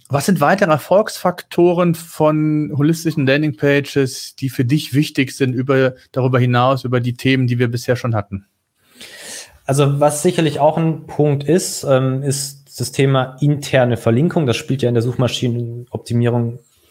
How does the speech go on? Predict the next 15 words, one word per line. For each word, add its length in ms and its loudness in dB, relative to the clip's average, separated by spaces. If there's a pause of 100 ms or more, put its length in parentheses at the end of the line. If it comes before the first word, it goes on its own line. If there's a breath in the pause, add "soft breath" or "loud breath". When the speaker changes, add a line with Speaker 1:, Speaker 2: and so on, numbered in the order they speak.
Speaker 2:
ohnehin 540 0
eine 100 0
sehr 180 2
große 380 -2
Rolle, 340 2
wird 220 -2
aber 320 -2 (120)
häufig 360 0
unterschätzt. 580 -2 (480 loud breath)
Ähm, 380 2 (220 loud breath)
bei 80 2
einer 100 2
holistischen 460 0
Landingpage, 640 -2
ähm, 320 0